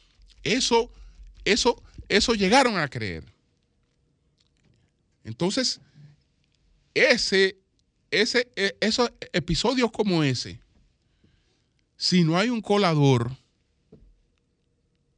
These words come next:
si no hay un colador y cualquier enajenación mental, que en algunos episodios las, las hay.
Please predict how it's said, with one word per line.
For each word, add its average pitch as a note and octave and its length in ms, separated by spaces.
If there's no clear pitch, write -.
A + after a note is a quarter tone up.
si F3 220
no F3+ 160
hay C4 140
un A#3+ 100
colador F#3+ 580
y E3+ 120
cualquier F#3+ 540
enajenación F3+ 760
mental, D3 640
que C#3+ 640
en C#3+ 180
algunos C#3 400
episodios G3+ 840
las, C#3 360
las B2 400
hay. B2+ 540